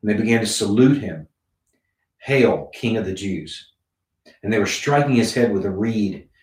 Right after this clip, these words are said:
and spitting on him and kneeling down in homage to him. And when they had mocked him, they stripped him of the purple cloak and put his own clothes on him,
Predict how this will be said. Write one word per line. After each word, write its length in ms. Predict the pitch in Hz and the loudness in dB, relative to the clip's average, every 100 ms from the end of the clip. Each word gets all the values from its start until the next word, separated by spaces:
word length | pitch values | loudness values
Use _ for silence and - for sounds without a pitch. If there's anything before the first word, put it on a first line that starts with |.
| - | -12
and 120 | 101 | -8
spitting 420 | - - 135 131 | -6 0 2 4
on 180 | 113 101 | 2 0
him 200 | 98 95 | -2 -2
and 140 | 95 98 | -2 2
kneeling 420 | 123 131 127 117 | 4 4 4 2
down 460 | 113 110 98 90 - - | 0 2 0 -2 -10 -14
in 120 | 95 92 | -10 -6
homage 500 | 110 110 95 85 - | 0 0 0 -4 -8
to 80 | |
him. 360 | 78 80 73 69 _ _ _ _ _ _ _ _ _ | -10 -10 -12 -16 _ _ _ _ _ _ _ _ _
And 100 | 95 | -2
when 140 | 113 127 | 2 4
they 80 | 117 | 4
had 180 | 101 | 2
mocked 400 | 107 156 151 139 | 2 4 6 4
him, 380 | 151 139 139 135 | 2 2 2 2
they 100 | 98 | 0
stripped 540 | 87 - - 147 143 135 | -2 -8 -4 -2 -2 0
him 140 | 123 | 0
of 100 | 117 | 0
the 80 | 92 | -4
purple 380 | - 131 120 113 | -4 -4 -4 -4
cloak 440 | 123 120 117 - - - - | 2 4 4 -2 -16 -20 -8
and 140 | 104 | -6
put 120 | 123 110 | 0 0
his 140 | 98 | 2
own 300 | 113 139 139 | 4 4 2
clothes 400 | - 123 127 113 | 2 6 6 4
on 220 | 98 80 | -2 -4
him, 320 | 80 78 78 | -8 -10 -14